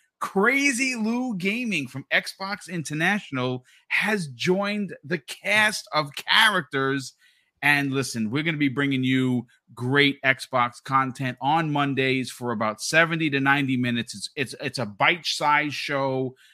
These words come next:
Uh, again, adding an, a fifth show to Double Barrel Gaming. Uh, but listen, we have one heck of a show for you here today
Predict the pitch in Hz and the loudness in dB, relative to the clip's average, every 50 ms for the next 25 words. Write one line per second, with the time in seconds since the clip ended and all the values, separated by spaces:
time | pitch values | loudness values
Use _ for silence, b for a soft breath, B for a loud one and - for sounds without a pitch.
0 | b b - 117 117 117 - - 123 123 110 147 151 139 139 - 143 143 147 147 | b b -2 0 0 2 2 2 0 2 4 4 4 4 4 2 2 2 2 4
1 | 147 143 135 120 123 127 123 - 120 117 - - - 175 185 180 - - - 180 | 2 2 0 0 -2 -4 -2 -4 -6 -6 -6 -2 0 0 0 0 -2 -4 -4 -4
2 | 160 151 143 - 123 139 135 135 131 113 127 120 120 120 110 107 139 143 143 139 | -4 -6 -6 -6 -4 -4 -2 -2 0 0 2 2 2 0 -2 0 0 0 2 2
3 | 135 135 135 139 131 - _ _ _ _ _ _ _ - 117 120 120 120 - 113 | 0 0 -2 -4 -6 -8 _ _ _ _ _ _ _ 0 2 2 2 2 0 -2
4 | 131 147 - 147 160 165 - - 120 113 117 151 190 180 170 156 151 143 131 - | -4 -4 -2 -2 -2 -2 0 -2 -2 -2 -2 0 0 2 4 4 4 4 2 -4
5 | - 143 123 135 147 147 127 143 143 131 135 123 120 - - 143 131 127 123 - | -10 -8 -4 -4 -2 -2 -2 -2 -4 -4 -6 -8 -6 -6 -4 -2 -2 -2 -2 -4
6 | 127 120 123 131 131 131 131 123 - - - 185 185 196 196 190 - - 165 139 | -4 -2 0 0 0 0 -2 -6 -12 -10 -6 -2 0 0 -2 -2 -4 -10 -12 -6
7 | 123 165 180 196 202 185 165 151 151 - | -4 -2 0 0 2 2 2 2 0 -2